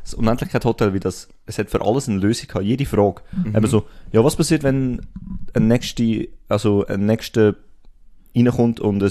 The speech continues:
Speaker 1: Hot-, ein Zimmer bucht?“
Speaker 2: Ja.
Speaker 1: Dann geht jeder in, in, in, in den nächsten Raum. Also jeder geht, wenn einer im Raum zwei ist,
Speaker 2: Mhm.
Speaker 1: geht er in Raum drei.
Speaker 2: Ah, dann alle einmal so zügeln.
Speaker 1: Ja.
Speaker 2: In so
Speaker 1: Und
Speaker 2: einem
Speaker 1: irgendwie, ja, und irgendwie, was ist, wenn zwei in,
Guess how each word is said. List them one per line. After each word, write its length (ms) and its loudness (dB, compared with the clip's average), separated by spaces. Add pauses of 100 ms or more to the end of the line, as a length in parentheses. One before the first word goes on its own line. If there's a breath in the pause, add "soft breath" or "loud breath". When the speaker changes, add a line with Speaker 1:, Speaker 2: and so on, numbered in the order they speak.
(120)
Speaker 1:
Hot-, 220 0
ein 100 2
Zimmer 300 0
bucht?“ 320 -2 (260 soft breath)
Speaker 2:
Ja. 160 4 (220)
Speaker 1:
Dann 100 0
geht 280 2 (100)
jeder 480 0 (960)
in, 280 0 (100)
in, 140 -2 (140)
in, 180 0 (160)
in 120 0
den 120 4
nächsten 360 0
Raum. 220 0 (480)
Also 160 -8
jeder 240 -2
geht, 400 4
wenn 240 2
einer 200 4
im 220 0
Raum 220 0
zwei 300 4
ist, 260 -6
Speaker 2:
Mhm. 300 0 (100)
Speaker 1:
geht 240 2
er 160 2
in 180 -2
Raum 420 2 (280)
drei. 260 -2 (200)
Speaker 2:
Ah, 180 4
dann 160 4
alle 220 6
einmal 180 2
so 80 -4
zügeln. 380 2 (120)
Speaker 1:
Ja. 220 0 (600)
Speaker 2:
In 80 0
so 80 2
Speaker 1:
Und 80 6
Speaker 2:
einem 100 8
Speaker 1:
irgendwie, 420 4 (1300)
ja, 120 4
und 120 4
irgendwie, 200 2
was 180 -2
ist, 80 -6
wenn 160 -4
zwei 300 4
in, 220 -2